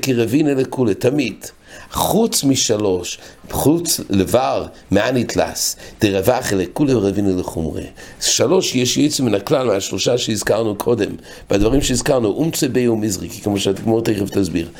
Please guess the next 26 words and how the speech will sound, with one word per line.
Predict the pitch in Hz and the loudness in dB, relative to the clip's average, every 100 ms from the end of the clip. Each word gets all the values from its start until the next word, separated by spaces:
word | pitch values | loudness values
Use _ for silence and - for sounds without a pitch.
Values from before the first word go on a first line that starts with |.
| - - - - | -16 -14 -2 2
וגם | 113 139 180 | 4 2 2
בזה | 175 131 170 | 2 2 2
אומרת | 170 139 | 2 2
הגמרא, | 123 120 | 2 2
והלכסה | 131 156 156 - | 2 0 -4 -2
כרב | 101 95 | -2 2
אחי | 123 147 127 | 2 0 -2
לכולי, | 110 107 87 - - - 113 | -2 0 -2 -2 -12 -4 0
בשלושת | 113 120 123 - | 2 0 0 0
המקומות | 135 131 143 143 | 0 2 2 2
האלו, | 170 190 165 175 - - - | 2 4 2 0 -6 -20 -8
הפוסקים | 95 - 117 | -4 -2 0
כמו | 123 127 | 2 2
רב | 147 | 2
אחי | - 135 | 0 0
לכולי. | 135 - 101 - - - - - | 0 0 -4 -4 -14 -20 -6 -2
אז | 110 | 0
כל | - 175 | 0 2
התירא | 170 139 | 2 2
כולי | 135 151 139 | 2 2 2
כרבינה | 113 107 113 101 | 2 2 2 2
לכולי, | 101 - 123 - - - - | 2 0 0 -2 -6 -20 -4
פה | - 214 180 104 | 2 4 4 0
שרבינה | - 107 101 117 170 | 0 2 2 2 2
באמת | 123 120 139 135 | 2 2 2 0
מחמיר, | 123 - 165 | -4 0 0